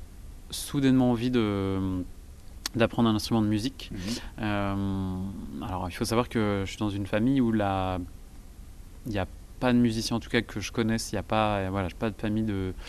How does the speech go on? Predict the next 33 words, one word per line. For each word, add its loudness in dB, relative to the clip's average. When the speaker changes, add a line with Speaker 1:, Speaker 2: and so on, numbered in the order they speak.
Speaker 1:
de 2
musiciens 0
du -2
tout, -4
ou 4
pas 2
forcément 0
de, 0
de -6
Speaker 2:
Mhm. 2
Speaker 1:
personnes 2
Speaker 2:
De 6
Speaker 1:
attirées 2
par 2
la 2
Speaker 2:
mélomanes. 4
Speaker 1:
musique -2
classique, -4
voilà. 2
En -8
tout -10
cas, 2
euh, 2
pas 0
forcément -4
cette, -8
euh, -4
sensibilité-là. -2
Et, 4
euh, 4
et -2
pour 0
le, -4